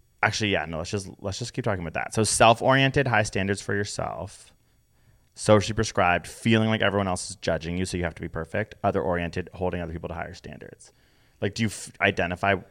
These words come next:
with one more than the other? Or they, they said you, they all bleed together.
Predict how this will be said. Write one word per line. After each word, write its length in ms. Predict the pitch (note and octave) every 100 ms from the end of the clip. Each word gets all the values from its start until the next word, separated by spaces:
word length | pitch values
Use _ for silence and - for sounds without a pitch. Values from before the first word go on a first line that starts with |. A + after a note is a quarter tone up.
| -
with 160 | G2 F2+
one 300 | E2+ E2+ E2+
more 180 | F#2 F2+
than 140 | F2
the 100 | E2
other? 300 | C#2 G#2+ A2+
Or 60 | A2
they, 100 | A#2
they 140 | B2
said 180 | C#3+ C3
you, 100 | C3
they 200 | A#2 A2
all 280 | G2 G2 F#2+
bleed 380 | G2 F2+ F2+
together. 320 | - F2+ D#2